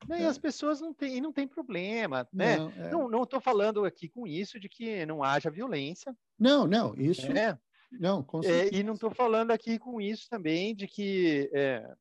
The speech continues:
Speaker 1: é, não, não haja problemas de, é, pequenos furtos e coisas
Speaker 2: Sim,
Speaker 1: assim. É,
Speaker 2: sim.
Speaker 1: isso é, é, existe e tal. Mas o que acontece é o seguinte, ó, eu,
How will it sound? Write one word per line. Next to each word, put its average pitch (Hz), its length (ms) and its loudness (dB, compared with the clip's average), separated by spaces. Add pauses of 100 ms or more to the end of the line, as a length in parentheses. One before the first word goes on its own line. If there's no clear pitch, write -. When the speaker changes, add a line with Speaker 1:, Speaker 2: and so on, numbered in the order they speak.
(200)
Speaker 1:
é, 110 720 -2 (200)
não, 123 240 -6
não 131 160 -4
haja 160 300 4
problemas 143 580 -4
de, 117 220 -14 (260)
é, 113 100 0
pequenos 131 380 -10
furtos 160 680 -4
e 120 40 -16 (100)
coisas 180 220 4
Speaker 2:
Sim, - 0 -
Speaker 1:
assim. 185 340 4
É, 170 220 -2
Speaker 2:
sim. - 20 -2
Speaker 1:
isso 247 220 -8 (680)
é, 180 680 4
é, 123 80 -4 (140)
existe 196 680 0
e 165 40 -2
tal. - 280 -20
Mas 202 180 2
o 226 60 -4
que - 100 -2
acontece 277 480 0
é - 20 -4
o 277 40 -8
seguinte, 156 460 -4
ó, 143 200 2
eu, 262 320 2